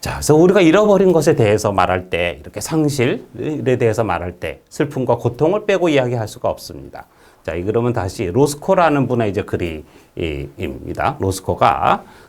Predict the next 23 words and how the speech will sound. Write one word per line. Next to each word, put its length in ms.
그 400
말년에 360
자살을 480
했거든요. 480
육십칠 420
세인가 360
자살을 400
했는데 480
그 180
전에 320
대한 220
글이, 400
그린 300
그림이에요. 460
어? 180
네. 140
네. 260
보면 180
이제 120
빨간색이 920
나오죠. 540
그 120
검고 560